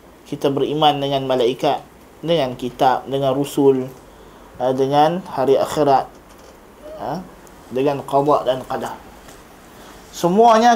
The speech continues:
kembali kepada iman dengan Allah Subhanahu wa taala. Kita mengucap dua kalimah syahadah, solat, puasa, zakat, haji, semuanya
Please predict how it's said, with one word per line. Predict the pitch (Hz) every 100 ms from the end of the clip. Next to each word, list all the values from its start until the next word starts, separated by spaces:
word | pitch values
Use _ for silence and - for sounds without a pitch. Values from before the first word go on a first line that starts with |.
| 233
kembali | 196 185 190 220 208
kepada | 180 165 175 180
iman | 160 165 190 202 165
dengan | 156 160 156
Allah | - 147 160 175
Subhanahu | - - 151 143 - 156 156 143 143 151 143
wa | 135
taala. | 143 120 131 123 101 - - - - - - - - - - - - - - -
Kita | 156 175 185
mengucap | 185 190 208 202 190
dua |
kalimah | 196 190 196 190
syahadah, | 196 202 196 185 180 147 139
solat, | - 175 185 185 156 -
puasa, | - 175 196 - 180 175 135
zakat, | 180 175 - 170
haji, | - - 175 180
semuanya | 165 - 185 208 247 269 254 170 117